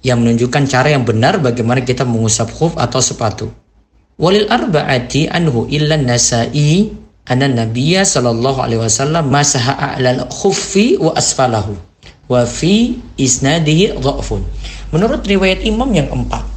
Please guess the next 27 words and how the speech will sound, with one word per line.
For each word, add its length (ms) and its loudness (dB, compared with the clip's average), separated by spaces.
kecuali 400 0
An-Nasa'i, 560 -2
bahwa 320 2
Nabi 320 0
sallallahu 480 -2
alaihi 160 0
wasallam 400 0
mengusap 800 0
sepatu 960 -2
bagian 640 0
atas 400 -2
dan 240 2
bawahnya 480 4
sekaligus. 400 -4
Jadi 160 0
atas 400 0
dan 160 0
bawahnya 480 0
kalau 160 -2
dalam 160 0
hadis 240 0
ini 80 -2
disebutkan. 480 -4
Namun 320 0
hadis 320 0
ini 320 2
lemah. 560 0